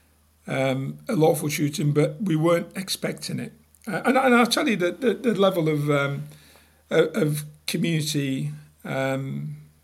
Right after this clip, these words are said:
um, anger. So during the, the inquest, I mean, I, I had regular meetings with a, with a number of people in private,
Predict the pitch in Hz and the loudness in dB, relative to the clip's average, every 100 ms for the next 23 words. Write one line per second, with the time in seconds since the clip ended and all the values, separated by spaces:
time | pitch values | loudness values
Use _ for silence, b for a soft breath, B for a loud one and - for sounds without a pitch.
0 | _ _ _ _ _ - _ _ - 139 | _ _ _ _ _ -20 _ _ -10 -6
1 | 131 131 139 214 - _ _ _ _ _ | -4 -4 -8 -10 -14 _ _ _ _ _
2 | _ - 196 151 147 - - - b b | _ -8 -2 0 0 -4 -12 -20 b b
3 | b b b - 190 180 160 277 247 240 | b b b -2 2 2 2 2 2 2
4 | - 208 175 - 170 175 202 - 131 147 | 0 -2 -2 0 0 2 0 0 -2 -2
5 | 165 160 156 165 226 156 175 143 170 151 | -2 -2 0 0 2 2 2 2 2 4
6 | 147 139 139 151 135 139 139 135 131 127 | 2 0 -4 -4 -6 -4 -2 2 0 -2
7 | - - 143 139 139 147 151 139 135 139 | -12 -8 -6 -4 -2 0 0 -2 -4 -8
8 | 123 - 139 - 131 131 147 127 127 151 | -10 -10 -10 -6 -6 -6 -4 -4 -6 -12